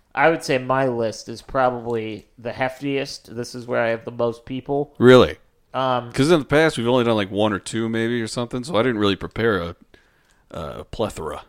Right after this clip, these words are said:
Speaker 1: See, I got a couple because they, they can kinda go into either or. This is, like, the middle ground. This is, like, they very easily could die, and we would accept that. Or they don't, and it's like, yeah, that's, that's just what it is. Um,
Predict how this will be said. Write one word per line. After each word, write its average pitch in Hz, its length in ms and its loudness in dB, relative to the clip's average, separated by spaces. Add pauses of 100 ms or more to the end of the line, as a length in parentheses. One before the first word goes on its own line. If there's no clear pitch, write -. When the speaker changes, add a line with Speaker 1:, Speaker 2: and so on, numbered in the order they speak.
Speaker 1:
See, 151 160 0
I 170 100 8
got 185 160 2
a 135 60 -2
couple 147 380 2
because 127 500 -4 (540)
they, 160 280 -4
they 190 220 2
can 214 220 -10
kinda 202 300 -4
go 170 200 2
into 170 180 -4
either 156 300 -2
or. 151 280 4
This 151 220 -2
is, 156 140 -6
like, 143 220 0
the 139 80 -6
middle 135 260 -4
ground. 131 320 -4
This 127 140 -6
is, 123 160 -8
like, 117 220 0
they 127 240 2
very 151 420 2
easily 143 480 -2
could 123 260 -6
die, 123 240 2
and 123 160 -8
we 123 80 -6
would 127 140 -6
accept 131 460 -6
that. 143 360 -2 (460)
Or 156 160 4
they 139 160 2
don't, 131 340 2
and 117 140 -4
it's 117 120 -10
like, 117 160 -4
yeah, 113 120 -4
that's, 107 260 -8 (140)
that's 120 240 -6
just - 180 -14
what 113 140 -4
it 104 120 -16
is. 120 280 -4 (600)
Um, 120 420 -4